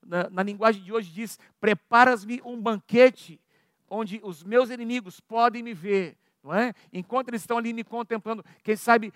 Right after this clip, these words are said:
me acusando, eu estou comendo de um banquete que Deus preparou. É uma, é uma situação, meus irmãos, é uma posição espiritual. Davi está falando sobre uma posição espiritual em Deus, que muitas vezes inimigos se levan-, levantam,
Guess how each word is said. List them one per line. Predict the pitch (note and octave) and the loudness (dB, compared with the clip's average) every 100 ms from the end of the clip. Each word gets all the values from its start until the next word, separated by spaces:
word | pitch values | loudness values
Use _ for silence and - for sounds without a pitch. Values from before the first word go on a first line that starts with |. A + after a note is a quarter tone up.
| - | -12
me | G3+ | -2
acusando, | A#3+ A#3+ G#3 G#3+ A#3 G#3+ D3+ _ | -2 -4 -8 -2 0 -2 -10 _
eu | G3 | -4
estou | G3 - G#3+ | -4 -4 -8
comendo | G#3 G3 G#3 F3+ | -8 -8 -10 -10
de | G#3 | -10
um | G3 | -8
banquete | G#3 - F#3+ - | -8 -2 -4 -4
que | - | -12
Deus | D#3+ G3 - | -10 -10 -10
preparou. | G3+ F#3+ F#3 D#3+ D3+ _ - | -12 -10 -10 -10 -14 _ -20
É | A#3+ | -14
uma, | C4 G3 - | -12 -12 -10
é | |
uma | A#3 A#3+ | -4 -4
situação, | B3 A#3 G#3+ - G#3+ G3 | -6 -8 -8 -8 -10 -10
meus | D#3+ | -14
irmãos, | C#3+ E3 | -16 -10
é | A3 | -4
uma | A3+ | -4
posição | - A#3+ G#3 - A3+ | -2 -6 -6 -8 -8
espiritual. | A3 - F#3+ - F3+ F3 | -8 -12 -18 -10 -8 -4
Davi | F3+ | -6
está | A3 A#3+ G#3+ | -6 -8 -8
falando | A3+ A3+ | -8 -12
sobre | - G#3+ A3 _ _ | -10 -8 -10 _ _
uma | G#3 | -8
posição | G3+ A#3 A3 G3 - A3+ | -6 -6 -6 -8 -10 -10
espiritual | G#3+ - F#3+ - G3 F#3 | -10 -14 -16 -10 -10 -10
em | |
Deus, | D#3 F3+ D#3+ - _ _ _ | -6 -6 -6 -14 _ _ _
que | G3+ G#3+ | -10 -10
muitas | F#3+ B3 C#4+ A#3+ E3+ | -8 -6 -4 -4 -2
vezes | A3+ A3+ A#3 | -2 -2 -4
inimigos | A3+ B3 G#3 - | -8 -8 -8 -14
se | F#3+ | -10
levan-, | F3+ F#3 F#3 - | -8 -6 -8 -10
levantam, | F3+ E3+ F#3+ F#3 | -10 -6 -6 -8